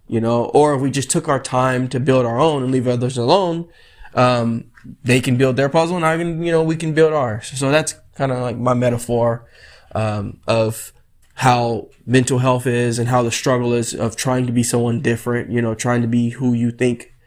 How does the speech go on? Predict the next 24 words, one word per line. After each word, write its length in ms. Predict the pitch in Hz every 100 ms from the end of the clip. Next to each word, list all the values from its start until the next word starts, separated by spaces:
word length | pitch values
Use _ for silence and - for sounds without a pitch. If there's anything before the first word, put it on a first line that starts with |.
| _ _
or 160 | - 117
feel 280 | - 131
you 160 | 123 120
should 340 | 117 - 127
be 300 | 113 123 123
and 120 | 113 117
who 120 | 127
you 160 | 117
feel 480 | 113 - 135 127 123 - _ -
you're, 220 | 123 - - - - _ _ _ -
that, 200 | 117 123
that 240 | 117 120
void 480 | 123 127 135 135 123
you 100 | 131
feel. 500 | - 139 127 127 123
And 140 | 123
I 120 | 143
feel 280 | 160 185 165
a 80 | 127
vo-, 200 | 117 123
I 140 | 131 143
feel 280 | - 170 147
a 80 |
void. 380 | 117 107 101 87